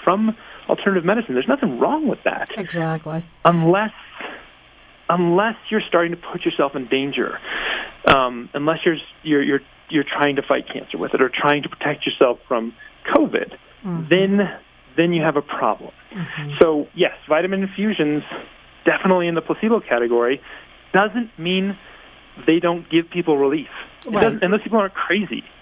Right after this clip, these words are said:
Speaker 2: Right.
Speaker 1: Like, they're having real responses
Speaker 2: Exactly.
Speaker 1: to these, but they're, they're internal. I mean, th-, these are, and they're not even psychological. Some of them are neurological. These are real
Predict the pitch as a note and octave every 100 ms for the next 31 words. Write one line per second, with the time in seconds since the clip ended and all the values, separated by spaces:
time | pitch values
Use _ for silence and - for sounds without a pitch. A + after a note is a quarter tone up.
0 | - G3+ F#3 F3+ G3 G#3+ G3 C#3+ D#3 F#3
1 | F#3+ E3+ - D3 F3+ A3 - - - -
2 | - - F#3+ F#3 E3 G3 F3+ E3 - -
3 | - - - - - - - - F#3+ A3
4 | A#3+ A3 A#3 B3 A#3+ C#4 A2 - E3+ F3+
5 | F#3+ F#3 F#3 F#3+ F#3 - - - G3+ C#4+
6 | A#3 G3 E3 F3 C#4 E3+ - G3+ A#3 D3+
7 | C3 - - C3+ C#3 D#4 D#4 - - -
8 | B2+ E3+ G3 F3+ D#3 A3 A#3